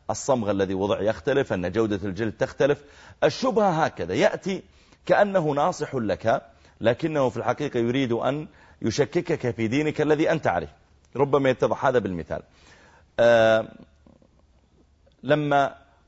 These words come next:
بعث نبينا عليه الصلاة والسلام كانت العرب عندهم عادات متعددة. مثلًا،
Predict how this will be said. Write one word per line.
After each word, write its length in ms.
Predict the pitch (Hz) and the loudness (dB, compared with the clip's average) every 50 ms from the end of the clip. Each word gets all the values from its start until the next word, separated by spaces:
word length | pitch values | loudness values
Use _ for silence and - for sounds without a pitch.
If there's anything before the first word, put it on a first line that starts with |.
| _ _ | _ _
بعث 340 | 117 127 190 165 190 151 156 | -4 -2 2 2 2 4 4
نبينا 440 | 151 139 135 117 127 120 110 101 95 | 2 2 2 2 0 -2 0 0 -2
عليه 200 | 87 95 95 92 | -2 -2 -2 -2
الصلاة 320 | 85 - - 107 107 101 - | -4 -4 -2 0 0 0 0
والسلام 480 | 95 90 82 - - 101 101 120 143 143 | -4 -8 -8 -6 -2 0 0 0 -2 -2
كانت 360 | - 160 147 143 131 107 - | 0 2 2 2 2 0 -2
العرب 320 | 117 104 123 131 139 131 - - _ _ _ _ _ _ _ _ _ _ _ _ _ _ _ _ _ _ _ _ _ _ - | -2 0 2 2 2 0 -2 -10 _ _ _ _ _ _ _ _ _ _ _ _ _ _ _ _ _ _ _ _ _ _ -6
عندهم 460 | 101 135 147 135 135 120 127 127 117 | -4 -4 2 2 2 2 2 -2 -2
عادات 500 | 95 110 120 110 123 110 87 73 - - - - _ _ _ _ | 0 0 0 2 0 -2 -2 -4 -8 -16 -20 -20 _ _ _ _
متعددة. 560 | - 113 - 113 92 98 82 76 87 85 104 | -12 -6 -2 0 0 0 0 -2 -4 -4 -2
مثلًا، 420 | 123 143 127 - 120 113 113 110 | 0 0 0 2 4 4 2 2